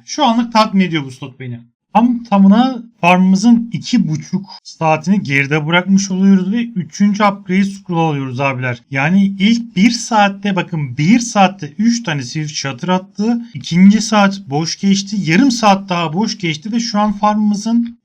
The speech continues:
iki buçuk saatini geride bırakmış olmamıza rağmen yani elle tutulur bir şey yok. İlk saat güzeldi, eyvallah.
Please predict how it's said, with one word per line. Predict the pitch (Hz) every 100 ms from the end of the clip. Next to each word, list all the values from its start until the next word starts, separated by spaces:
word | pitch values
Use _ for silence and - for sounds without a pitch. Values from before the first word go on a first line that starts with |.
| -
iki | 151 - 190
buçuk | 170 - 262
saatini | - 196 180 165 151
geride | 147 160 190 175
bırakmış | 190 196 196 196
olmamıza | 190 190 190 185
rağmen | 165 175 208 208 -
yani | 135
elle | 156 180 185 175
tutulur | - - 175 208 151
bir | 175
şey | 180 - 208
yok. | 190 165 -
İlk | 208 196
saat | - 170 160 -
güzeldi, | 165 190 180 175
eyvallah. | 175 170 180 208